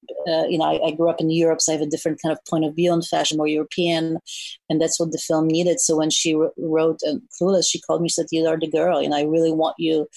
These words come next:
to do this, to bring something so fresh and, uh, fashion forward, something that's not on the street." Because at the time it was all grunge, you know, it was all, everybody was wearing their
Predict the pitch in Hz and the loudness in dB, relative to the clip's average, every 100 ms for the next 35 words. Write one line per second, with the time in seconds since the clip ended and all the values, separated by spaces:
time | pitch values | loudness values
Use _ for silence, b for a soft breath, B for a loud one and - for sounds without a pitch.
0 | B B _ 165 151 220 196 - 170 156 | B B _ -4 2 4 4 2 -2 0
1 | 170 165 165 156 151 147 - 151 - 170 | 2 2 0 0 0 0 0 0 0 0
2 | 165 160 160 - - B B B _ _ | 2 2 0 -2 -4 B B B _ _
3 | - 156 156 156 151 - - - 180 - | -2 0 0 0 -2 -4 -6 0 0 0
4 | 170 - 185 180 170 - 156 160 151 - | -2 0 4 4 4 2 0 0 -2 0
5 | 160 156 151 - - 170 156 - - B | 0 0 0 0 0 0 -2 -4 -12 B
6 | B B - 165 156 156 156 - 175 170 | B B -4 0 0 0 -2 -2 0 0
7 | 156 151 160 151 147 151 147 139 - 156 | 2 2 2 2 2 0 0 -2 -2 -2
8 | 151 151 147 147 147 147 151 147 151 151 | -2 -2 -2 -2 0 0 0 -2 -2 -2
9 | 147 147 151 147 147 143 143 143 143 | -2 -2 -2 -2 -2 -2 -2 0 -2